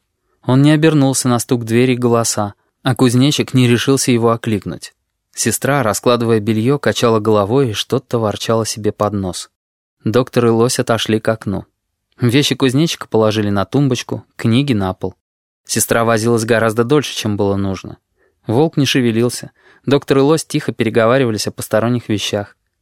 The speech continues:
Уходя, доктор Ян ласково дёрнул кузнечика за ухо и сказал: «Не робей».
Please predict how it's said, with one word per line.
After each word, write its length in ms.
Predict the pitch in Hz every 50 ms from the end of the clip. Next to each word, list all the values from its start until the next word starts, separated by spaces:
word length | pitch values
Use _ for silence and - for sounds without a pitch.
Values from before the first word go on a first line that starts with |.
| _ _ _ _ _ _ _ _ _
Уходя, 580 | - 120 - - 107 98 104 117 143 156 131 - -
доктор 400 | 110 107 120 127 - - 135 123
Ян 260 | 113 110 127 139 135
ласково 440 | 117 113 120 151 - - - 120 120
дёрнул 320 | 120 120 120 120 113 110
кузнечика 500 | - 120 107 117 120 113 - - - 110
за 180 | 101 107 110 127
ухо 180 | 135 - -
и 40 | 113
сказал: 480 | 107 - - 110 110 104 101 90 87 - _ _ _ _ _ _ _ _ _ _ _ _ _ _ -
«Не 180 | 123 127 147
робей». 460 | 156 151 160 165 165 175 165 104 -